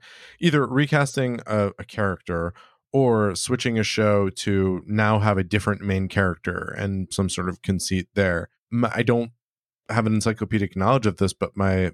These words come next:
sense of it is that most of the time in American shows, at least, it just doesn't work. And usually the show peters out after that, that season where they switch things. Like, the ones I can think of are Scrubs, um, s-, tried to switch. And to me, it seems to make all the sense in the world to have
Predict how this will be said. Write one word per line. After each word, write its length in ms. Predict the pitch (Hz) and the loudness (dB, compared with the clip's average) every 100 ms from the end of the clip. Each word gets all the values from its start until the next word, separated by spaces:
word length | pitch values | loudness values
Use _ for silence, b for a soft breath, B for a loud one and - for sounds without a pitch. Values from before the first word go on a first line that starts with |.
| - | -6
sense 360 | - 117 143 117 | -4 -2 0 0
of 100 | 98 | 0
it 60 | |
is 140 | 98 85 | 0 0
that 280 | 92 87 - _ _ _ - | 0 0 -4 _ _ _ -4
most 340 | 110 185 - | 0 0 0
of 80 | 196 | -2
the 100 | 131 | -2
time 600 | 117 123 113 107 101 - _ | -2 0 2 2 0 -4 _
in 120 | 110 98 | -2 0
American 440 | 90 165 220 135 | 2 2 2 2
shows, 240 | 110 98 | 2 2
at 140 | 92 90 | 2 0
least, 300 | 92 92 - | 0 0 -6
it 80 | 101 | -2
just 220 | 113 101 | 0 2
doesn't 260 | 110 107 87 | 2 0 0
work. 380 | 98 101 82 - | 0 0 -2 -4
And 120 | 98 | 0
usually 320 | 104 95 95 | 0 0 -2
the 80 | 92 | -2
show 200 | - 98 | 0 0
peters 400 | - 107 95 90 | 2 2 2 2
out 200 | 95 90 | 2 2
after 400 | 90 - 90 90 | 0 0 0 0
that, 180 | 90 - _ _ | 0 -2 _ _
that 280 | 98 90 - _ - | -2 -2 -4 _ -12
season 480 | - 107 95 101 90 | 0 2 4 2 2
where 120 | 92 | 0
they 100 | 87 | -2
switch 320 | - 98 - | -2 -2 -2
things. 300 | - 87 85 | -4 -6 -4
Like, 180 | 87 87 - B B B | -4 -4 -10 B B B
the 60 | 98 | 0
ones 220 | 101 95 | 2 2
I 100 | 92 | 0
can 160 | 95 92 | -2 -2
think 160 | 95 | 0
of 140 | 95 85 | 0 -2
are 160 | 82 | -4
Scrubs, 720 | - - 110 110 104 107 - - B B B | -4 0 2 4 2 -2 -8 -10 B B B
um, 460 | 98 92 92 90 87 | -2 0 0 -4 -8
s-, 140 | - - _ | -14 -20 _
tried 340 | - 110 101 92 | -2 0 2 2
to 200 | 98 92 | 0 0
switch. 400 | - 104 101 - | -2 0 0 0
And 200 | 123 127 | -2 -2
to 160 | - 135 | -2 2
me, 140 | 165 | 2
it 100 | 170 | 2
seems 240 | - 127 113 | 0 -2 -2
to 60 | |
make 160 | 113 107 | -2 0
all 120 | 110 | -2
the 80 | 98 | -2
sense 220 | 110 107 | -4 -4
in 60 | 98 | -4
the 60 | 92 | 0
world 300 | 110 120 95 | 2 2 2
to 60 | |
have 220 | 98 92 | 0 -2